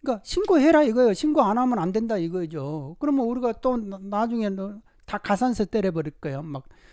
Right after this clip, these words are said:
그 가산세로 때리겠다는 그것이 지금 이거예요. 예? 어, 신고 납부 기한, 기한을 정해놨다니까요.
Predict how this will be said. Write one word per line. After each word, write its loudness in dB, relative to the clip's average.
그 -2
가산세로 4
때리겠다는 2
그것이 -6
지금 -8
이거예요. -2
예? -10
어, -12
신고 0
납부 -6
기한, -8
기한을 0
정해놨다니까요. -8